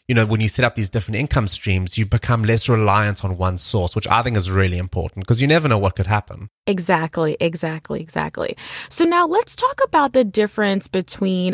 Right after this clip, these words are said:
Speaker 2: a side hustle versus passive income. Is there a difference? And if there is, what is it?
Speaker 1: You know, it's actually funny you say that. A lot of people get this wrong and they get confused.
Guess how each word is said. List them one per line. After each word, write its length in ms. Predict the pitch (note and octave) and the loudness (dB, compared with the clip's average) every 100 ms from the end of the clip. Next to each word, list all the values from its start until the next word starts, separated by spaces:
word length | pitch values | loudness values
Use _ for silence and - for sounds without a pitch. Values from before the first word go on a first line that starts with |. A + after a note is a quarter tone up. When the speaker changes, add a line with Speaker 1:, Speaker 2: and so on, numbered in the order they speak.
| - | -4
Speaker 2:
a 80 | E3+ | -6
side 460 | - - F3+ G#3+ | -4 0 2 2
hustle 560 | A#3 A#3 - B3 C4 C4+ | 0 -2 -2 0 2 0
versus 640 | F#3+ F#3+ - F3+ E3+ D#3 | 2 0 2 4 4 2
passive 540 | - - E3 E3+ F3+ - | -8 -4 -4 0 -2 -2
income. 380 | E3+ - C#3+ - | -6 -4 -6 -4
Is 240 | - E4 | -2 -2
there 160 | D4 F4 | 0 0
a 60 | C#4+ | 0
difference? 500 | D#4 - F4 G4 - | -2 -2 -6 -6 -4
And 260 | A#3 A3+ - | -2 -2 -2
if 180 | A3+ G#3+ | -2 2
there 200 | A3 A3 | 4 4
is, 180 | G#3 | 0
what 220 | F3+ F#3+ F3+ | 0 0 0
is 180 | - | -4
it? 140 | - - _ _ _ _ _ _ _ | -8 -10 _ _ _ _ _ _ _
Speaker 1:
You 120 | C3 | 2
know, 120 | C3 C3+ | 4 2
it's 240 | B2+ A#2+ | 0 -2
actually 220 | B2+ E3 | -4 -4
funny 260 | C3+ B2 B2 | -2 -2 0
you 100 | G2+ | 0
say 200 | - G#2+ | 2 2
that. 160 | G2+ | 2
A 40 | G#2+ | 0
lot 360 | A2 A2 B2 | -2 0 0
of 120 | D3 - | 0 0
people 280 | C3 A#2+ | -6 -6
get 240 | A2 G#2+ - | -4 -4 -2
this 200 | G#2+ - | -4 0
wrong 280 | G#2 A2 G#2 | 2 2 0
and 100 | G2 | 0
they 140 | G2+ | 0
get 200 | - G#2+ | -2 -4
confused. 640 | - F#2+ - A#2 F#2 F2 | -4 -6 0 2 2 0